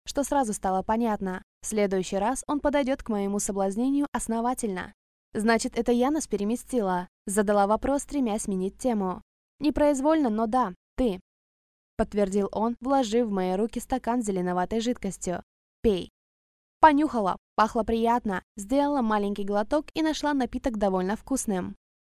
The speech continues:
А как я перенесла нас туда, где ни разу не была? «Разминая твои мышцы, я пытался отвлечься и как раз думал о Золотом Королевстве», повинился Аарон. И мне стало безумно приятно,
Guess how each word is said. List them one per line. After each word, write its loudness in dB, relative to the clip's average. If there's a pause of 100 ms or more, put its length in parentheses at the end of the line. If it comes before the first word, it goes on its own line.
(420)
А 4
как 0
я 2
перенесла 0
нас -2
туда, -2
где 0
ни 2
разу -4
не -2
была? -4 (880)
«Разминая 4
твои 0
мышцы, -2
я 4
пытался 0
отвлечься -2 (120)
и -4
как -2
раз 4
думал 0
о 2
Золотом 0
Королевстве», -2 (160)
повинился 0
Аарон. -2 (840)
И 2
мне 4
стало 0
безумно 0
приятно, 0